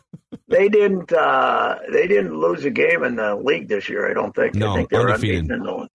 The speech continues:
Speaker 1: un-, unbeaten in the league.
Speaker 2: And I think
Speaker 1: And,
Speaker 2: they
Speaker 1: uh,
Speaker 2: went, they went to the, was it the Sweet sixteen?
Speaker 1: Couple years,
Speaker 2: They have,
Speaker 1: couple
Speaker 2: like,
Speaker 1: years ago,
Speaker 2: three or
Speaker 1: wasn't it?
Speaker 2: four starters left from their Sweet sixteen run a couple years ago.
Speaker 1: Really? <laughs>
Speaker 2: Yeah.
Speaker 1: Well, you know,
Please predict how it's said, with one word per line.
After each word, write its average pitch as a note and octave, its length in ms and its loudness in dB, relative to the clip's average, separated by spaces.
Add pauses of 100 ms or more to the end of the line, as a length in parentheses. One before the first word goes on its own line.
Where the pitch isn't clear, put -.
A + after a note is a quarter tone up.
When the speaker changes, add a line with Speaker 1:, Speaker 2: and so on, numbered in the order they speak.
(220)
Speaker 1:
un-, - 360 -4
unbeaten A#2+ 540 -4
in A#2+ 100 -4
the - 80 -2
league. A2 180 2
Speaker 2:
And C#3 80 0
I C#3+ 60 0
think F#3+ 180 -2
Speaker 1:
And, C#3+ 60 -2
Speaker 2:
they D#3+ 120 2
Speaker 1:
uh, G#3 100 2
Speaker 2:
went, A#3+ 160 0
they F3+ 140 -2
went C4+ 160 -2
to F#3+ 60 -2
the, - 320 -4
was C#3 160 -2
it C#3 80 -6
the A#2+ 100 -6
Sweet - 360 -8
sixteen? E3+ 760 -4
Speaker 1:
Couple F#4 320 -2
years, A3+ 400 -2
Speaker 2:
They D3+ 120 0
have, A3 100 0
Speaker 1:
couple A3+ 160 0
Speaker 2:
like, - 80 0
Speaker 1:
years A3+ 180 2
ago, F3+ 100 0
Speaker 2:
three F3+ 160 0
or A3 60 2
Speaker 1:
wasn't G#3+ 160 -2
it? F#3+ 40 2
Speaker 2:
four F#3+ 120 0
starters D3 540 0
left A2 220 0
from A2+ 140 -2
their G#2+ 120 0
Sweet C3+ 400 -4
sixteen B2 600 -4
run F#2 160 0
a E2 60 -2
couple F3 240 0
years C#4+ 240 4
ago. - 220 2
Speaker 1:
Really? - 360 0
<laughs> - 80 -20
Speaker 2:
Yeah. E2+ 200 -4 (440)
Speaker 1:
Well, E3 360 -2 (880)
you B2 100 -2
know, A#2+ 220 -2